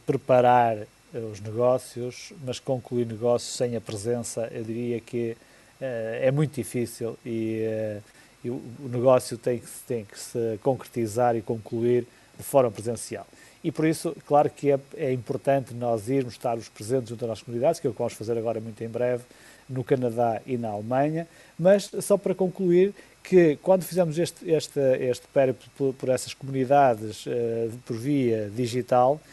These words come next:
encontramos e, e tivemos presente muitos empresários portugueses que estão a ter suas empresas nesses países, eh, nessas comunidades onde estão, e que manifestaram interesse em montarem também cá, eh, empresas complementares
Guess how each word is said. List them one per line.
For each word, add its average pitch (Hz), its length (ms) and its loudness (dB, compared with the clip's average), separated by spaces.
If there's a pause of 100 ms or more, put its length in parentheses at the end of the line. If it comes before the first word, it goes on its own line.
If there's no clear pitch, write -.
(380)
encontramos 175 840 0
e, 151 300 -4
e 143 40 -8
tivemos 151 440 4
presente 135 560 2
muitos 202 460 2
empresários 135 540 2
portugueses 139 640 2
que - 140 -14
estão 196 320 0
a 156 40 -6
ter 160 220 0
suas 139 180 -2
empresas 131 600 2 (360)
nesses 151 360 2
países, 127 880 0
eh, 120 220 -2
nessas 123 180 -4
comunidades 127 440 0
onde 107 140 -8
estão, 131 380 0 (580)
e 240 80 -2
que - 140 -8
manifestaram 160 720 4
interesse 135 600 -2 (420)
em 208 140 0
montarem 202 440 0
também 180 280 -2
cá, 156 440 4 (320)
eh, 127 560 4
empresas 143 640 4
complementares 160 1200 4